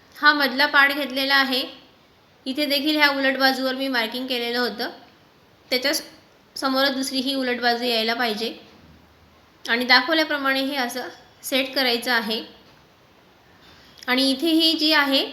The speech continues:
हुक आय पट्टी कडची ही बाजू आहे, तर तिथे मार्किंग करून घ्यायचं आहे. याच्यामुळे तुम्हाला समजेल की पट्ट्या कोणत्या बाजूला लावायच्या असतात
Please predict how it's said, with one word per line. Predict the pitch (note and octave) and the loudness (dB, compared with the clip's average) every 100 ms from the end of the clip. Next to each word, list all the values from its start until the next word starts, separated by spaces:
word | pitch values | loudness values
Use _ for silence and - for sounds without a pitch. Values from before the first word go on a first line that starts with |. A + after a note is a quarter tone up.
| - - - - - - - | -14 -20 -20 -20 -20 -12 -6
हुक | D4+ D4 | -2 2
आय | C#4 | 2
पट्टी | D4 C4+ - C#4+ D4+ E4 - - - | 2 -4 -2 -6 -6 -14 -20 -12 -4
कडची | B3+ C#4+ | -4 -2
ही | C#4 D4 | -4 0
बाजू | C4 A#3+ A#3 | 2 2 4
आहे, | C4+ A#3+ A#3+ - - | 2 2 0 -4 -6
तर | B3+ C4+ | -6 -4
तिथे | C#4 D#4+ | -4 0
मार्किंग | D#4 B3+ A#3 D4 | 4 4 2 -2
करून | D4 C4+ | 0 0
घ्यायचं | C#4+ C4 A3+ B3+ | -2 -2 0 0
आहे. | B3 A#3+ - - - - | 0 -4 -6 -18 -20 -6
याच्यामुळे | A#3+ A#3+ C#4+ C#4+ D4 | -2 0 0 0 -2
तुम्हाला | D4 C4 C4 E4+ - - - | 0 4 4 2 -6 -18 -2
समजेल | D#4+ D4+ C#4 C4 | 2 4 4 2
की | B3+ | 2
पट्ट्या | C4+ B3 A#3 C4 | 0 -2 2 2
कोणत्या | B3+ A#3+ B3 | 2 2 2
बाजूला | A#3 A#3 | 4 2
लावायच्या | A#3+ G#3+ G#3 G#3+ A#3 | 4 4 4 0 -2
असतात | A3+ A3 | -2 -4